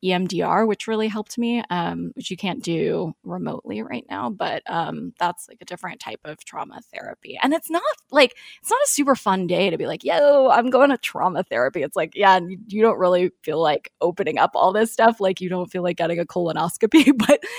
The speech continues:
sometimes you just have to do it. And I think the self-care stuff, and you've talked about this a lot,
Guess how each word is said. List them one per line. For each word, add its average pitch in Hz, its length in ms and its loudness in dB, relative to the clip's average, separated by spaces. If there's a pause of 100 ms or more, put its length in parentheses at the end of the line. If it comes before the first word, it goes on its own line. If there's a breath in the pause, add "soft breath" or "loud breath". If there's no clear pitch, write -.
(240 loud breath)
sometimes 311 720 2
you 285 80 2
just - 240 -2
have 240 240 4
to 262 100 -2
do 196 260 -2
it. 262 220 6 (420 loud breath)
And 277 140 2
I 302 120 0
think 349 200 -6
the 508 160 2
self-care 196 680 0
stuff, 214 400 4
and 208 180 0
you've 214 180 -2
talked - 260 -4
about 170 220 -4
this 170 160 -8
a 107 80 -10
lot, - 360 0